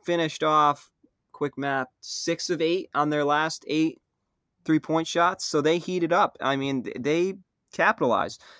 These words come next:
They were twenty-two of thirty-six from the line, uh, that is for George Mason.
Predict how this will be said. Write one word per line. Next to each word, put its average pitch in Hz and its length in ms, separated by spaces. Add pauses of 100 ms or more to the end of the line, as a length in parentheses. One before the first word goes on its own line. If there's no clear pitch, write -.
They 165 100
were 165 100
twenty-two 214 540
of 175 100
thirty-six 185 540
from 175 140
the 165 60
line, 165 360
uh, 143 240
that 139 160
is 139 160
for 135 140
George 135 280
Mason. 127 420